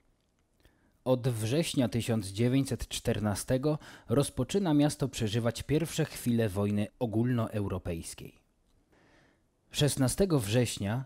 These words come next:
zalane zostały Gorlice wojskiem austriackim wszystkich pułków, które rozpoczęły pracę nad ufortyfikowaniem miasta.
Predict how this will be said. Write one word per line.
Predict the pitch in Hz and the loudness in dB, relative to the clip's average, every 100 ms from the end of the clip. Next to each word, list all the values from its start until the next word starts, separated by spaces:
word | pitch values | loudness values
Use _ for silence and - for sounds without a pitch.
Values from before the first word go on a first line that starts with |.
| - | -6
zalane | 104 107 113 127 117 | 2 6 6 6 6
zostały | 107 - 123 110 | 2 0 2 2
Gorlice | 101 95 101 127 123 | 2 0 -2 -2 -2
wojskiem | 98 127 - 143 117 | 0 0 0 -2 -2
austriackim | 110 110 - 110 101 131 - 113 107 | -2 -4 -4 -4 -2 -2 -4 -4 -4
wszystkich | - 190 - 156 135 | -6 -6 -4 -4 -2
pułków, | - 120 95 98 135 - - - | 0 0 -2 -6 -6 -8 -20 -16
które | - 123 123 117 | -4 2 4 4
rozpoczęły | 120 - 113 143 160 135 | 4 0 -2 0 0 2
pracę | 117 123 - 107 | 2 0 0 -2
nad | 98 - - | -2 -4 2
ufortyfikowaniem | 202 - 147 - 110 101 - 90 101 101 92 90 | 2 4 0 0 -4 -4 -6 -2 0 0 0 -2
miasta. | 90 - - - | -2 -4 -8 -12